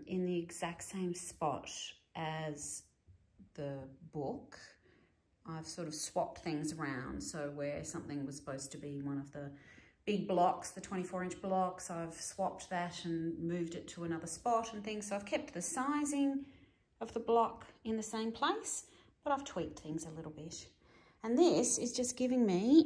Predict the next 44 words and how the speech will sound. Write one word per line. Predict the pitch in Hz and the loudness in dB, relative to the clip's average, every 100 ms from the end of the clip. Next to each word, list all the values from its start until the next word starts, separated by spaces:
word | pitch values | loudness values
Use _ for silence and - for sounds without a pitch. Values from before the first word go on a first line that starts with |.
| - | 8
a | 233 | -6
fantastic | 254 240 - 311 320 - - 202 | -2 -2 0 0 0 -2 -4 -6
opportunity | 196 180 - 226 240 202 160 196 240 - - _ | -8 -8 -2 0 0 -2 -6 -4 -6 -10 -20 _
to | - 220 | -2 0
see | - - - 262 185 131 247 - - - _ | 0 0 2 4 4 2 -2 -4 -16 -20 _
the | 208 | -10
blocks | 202 180 - - - | -8 -6 -6 -4 -2
all | - 190 190 196 | 0 4 4 4
together. | 196 190 202 226 - - - - - | 0 0 2 0 -2 -6 -16 -14 -4
I | - | -4
can't | - 285 | 4 8
even | 311 190 | 8 8
get | 185 - | 4 4
them | 196 | 2
on | 190 | 2
my | 180 | 2
video. | 180 190 269 - | 2 2 2 2
I | - | 0
can't | - 254 | 0 -2
get | 247 - | 0 2
back | - 311 | 4 2
far | - - - | 6 8 8
enough | - - 240 | 6 4 4
or | - 180 | 6 10
up | - 220 | 10 10
high | 220 294 311 | 10 10 12
enough. | 196 214 180 - 208 | 12 12 12 6 6
<laughs> | 202 233 220 - - 202 - - - - 359 339 - - | 8 10 10 6 2 -2 -2 -2 0 0 0 0 -2 4
But | 175 | 10
I'll | 175 | 10
do | 180 202 196 | 10 8 10
a, | 175 165 - | 10 8 4
another | 175 170 165 160 165 156 | 0 2 2 2 0 -4
photo | - 160 156 156 151 | -4 -2 0 -2 -4
and | 147 147 170 156 143 143 | -4 -4 -4 -4 -4 -4
see | - - 160 | -4 -4 -4
whether | 156 151 156 | -4 -4 -6
we | 151 | -8
can | 156 | -6
get | 160 156 | -6 -6
it | - | -8
all | - 160 156 | -8 -6 0
in | 160 | 0
one. | 151 156 156 151 | 0 -2 -2 -4